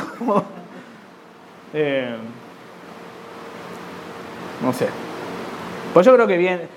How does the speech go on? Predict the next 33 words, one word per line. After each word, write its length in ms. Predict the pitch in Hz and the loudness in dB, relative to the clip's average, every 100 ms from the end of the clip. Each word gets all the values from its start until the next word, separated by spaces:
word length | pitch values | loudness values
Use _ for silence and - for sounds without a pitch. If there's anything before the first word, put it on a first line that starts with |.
| - | 6
pero 160 | 220 | 8
ustedes 260 | 233 233 254 | 8 6 4
sabían 280 | 254 233 220 | 6 4 4
a 60 | 190 | 0
qué 100 | 185 | -2
se 80 | |
enfrentaban. 560 | 185 165 151 156 143 117 101 - - - - - | -4 -6 -4 -2 -2 -4 -12 -20 -20 -20 -20 -14
Es 80 | 165 | -2
un 100 | 196 | 4
poco 260 | 208 196 196 | 6 8 8
eso, 200 | 190 196 | 6 0
es 60 | |
como 220 | 196 190 | 0 2
ver 140 | 185 202 | 4 4
una 180 | 196 175 | 2 2
película 460 | 170 185 180 170 | 2 2 4 6
de 100 | 156 | 6
Tarantino. 560 | 151 147 147 175 160 120 - - - - - - | 6 2 2 0 0 -4 -12 -20 -20 -20 -20 4
Cuando 240 | 165 160 | 6 6
a 40 | 160 | 4
los 120 | 165 | 4
diez 140 | 214 | 2
minutos 600 | 214 214 214 180 151 135 | 0 0 0 0 -2 -2
están 420 | - - 185 180 175 | -8 -6 -6 -6 -4
ahí 280 | 160 180 | -2 -2
sangre, 500 | 180 202 190 165 143 | 0 0 0 -2 -4
o 60 | 139 | -2
un 220 | 160 175 | -2 -2
diálogo 340 | 180 202 185 160 | 4 6 6 4
de 120 | 156 | 2
diez 180 | 185 202 | -2 -2
minutos 400 | 202 202 175 151 | -2 -2 -2 -2
de 260 | 147 147 | -2 -4